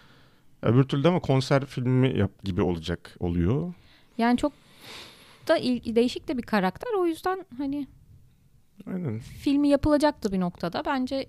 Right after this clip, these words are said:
Speaker 2: iyi de oynamıştı.
Speaker 1: Yo, bence evet yani bence güzel. Yani sonuçta gerçekten yani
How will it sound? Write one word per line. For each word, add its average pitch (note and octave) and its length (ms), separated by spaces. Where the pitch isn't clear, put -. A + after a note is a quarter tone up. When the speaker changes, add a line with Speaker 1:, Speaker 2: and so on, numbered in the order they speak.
Speaker 2:
iyi C4+ 180
de C#4 80
oynamıştı. B3+ 720
Speaker 1:
Yo, F4 140
bence C#4+ 240
evet - 180
yani A2 160
bence C3 200
güzel. D3+ 200
Yani G#2 120
sonuçta A#2+ 240
gerçekten B2 400
yani E2+ 120